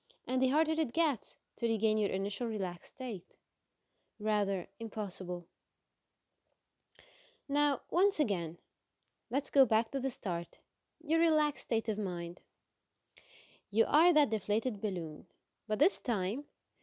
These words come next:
whenever air goes inside, you find a way to let it out.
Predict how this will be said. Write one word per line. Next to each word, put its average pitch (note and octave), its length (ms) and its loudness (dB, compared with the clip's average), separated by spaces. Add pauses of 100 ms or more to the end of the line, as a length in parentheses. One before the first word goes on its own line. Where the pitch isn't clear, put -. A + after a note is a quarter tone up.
(160)
whenever C4 420 2
air D4 160 2
goes C4 260 4
inside, B3+ 680 -2 (380)
you A#3 120 0
find A#3+ 280 0
a A3+ 40 2
way G#3+ 140 2
to G#3+ 140 -2
let G3 200 0
it F#3+ 140 -8
out. - 360 -12